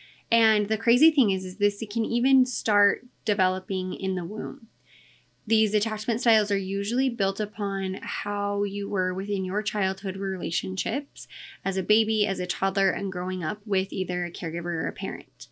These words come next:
These attachment styles can sometimes explain, like, clingy behaviors or neediness, or, like I said earlier, the fact that you can't give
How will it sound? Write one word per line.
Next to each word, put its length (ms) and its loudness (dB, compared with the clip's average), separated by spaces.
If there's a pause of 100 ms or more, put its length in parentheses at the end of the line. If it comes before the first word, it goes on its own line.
(600)
These 380 2
attachment 480 0
styles 360 2
can 220 -2
sometimes 520 -2
explain, 800 -4 (300)
like, 280 -4
clingy 340 8
behaviors 720 -2
or 100 -4
neediness, 800 2 (460)
or, 260 2
like 180 2
I 60 0
said 180 0
earlier, 380 2
the 100 -2
fact 300 -4
that 80 -2
you 160 -4
can't 400 -2
give 300 0